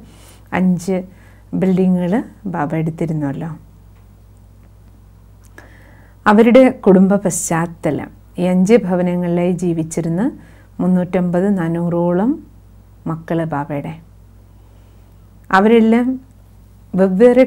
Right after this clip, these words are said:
കുടുംബ പശ്ചാത്തലങ്ങളിൽ നിന്ന് വന്നവരാണ്. പ്രായം, ജാതി, സാമ്പത്തിക സ്ഥിതി ഇതെല്ലാം ഭിന്നമായിരുന്നു. ഇങ്ങനെ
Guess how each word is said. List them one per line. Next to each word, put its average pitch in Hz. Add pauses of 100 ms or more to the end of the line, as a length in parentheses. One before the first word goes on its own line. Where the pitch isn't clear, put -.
കുടുംബ 196 (100)
പശ്ചാത്തലങ്ങളിൽ 185
നിന്ന് 185
വന്നവരാണ്. 151 (380)
പ്രായം, 175 (540)
ജാതി, 165 (840)
സാമ്പത്തിക 185 (100)
സ്ഥിതി 165 (260)
ഇതെല്ലാം 202 (680)
ഭിന്നമായിരുന്നു. 160 (2000)
ഇങ്ങനെ 254